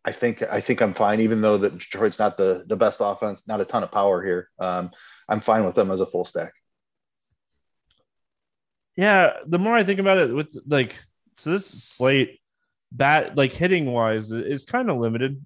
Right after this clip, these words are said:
Speaker 2: I mean, there's a lot of good pitchers on the slate, and, you know, I think there is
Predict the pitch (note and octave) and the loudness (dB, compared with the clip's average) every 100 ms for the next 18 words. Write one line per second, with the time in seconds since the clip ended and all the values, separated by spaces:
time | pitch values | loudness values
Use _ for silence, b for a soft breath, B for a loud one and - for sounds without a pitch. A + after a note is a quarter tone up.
0 | C3 C3 D3 D#3+ C#3 C3 A#2+ A2 A#2+ A#2 | -4 -2 0 2 2 2 0 -4 -6 -6
1 | A#2 A2 - A2+ A2 G#2 A2+ A2 A2 _ | -8 -8 -2 2 2 2 -2 -2 -4 _
2 | _ _ _ _ _ _ _ _ - C#3 | _ _ _ _ _ _ _ _ -4 0
3 | C3+ B2 A2+ C3 C3+ F3 D#3+ - - C3+ | 2 4 2 2 0 0 -2 -6 -2 2
4 | C3+ C3 B2 - B2+ B2 A#2+ A#2 A2 G#2+ | 4 2 0 -2 -4 -2 -2 -4 -6 -12
5 | - | -20